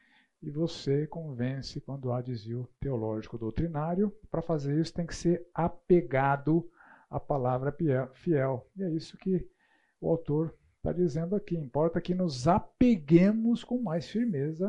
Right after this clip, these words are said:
às verdades ouvidas pra combater os desvios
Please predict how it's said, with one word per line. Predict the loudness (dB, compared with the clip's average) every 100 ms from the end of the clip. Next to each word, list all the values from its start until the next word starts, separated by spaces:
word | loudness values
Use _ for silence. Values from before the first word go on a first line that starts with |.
| -2
às | -4 -4
verdades | -4 -2 -4 -4
ouvidas | -4 -2 0 2 0 -4 -6 -16 _ _ _ _ 0
pra | 2
combater | 2 -2 -2 -2 -4 0 2
os | 4
desvios | 4 0 0 -4 -6 -8 -16 -20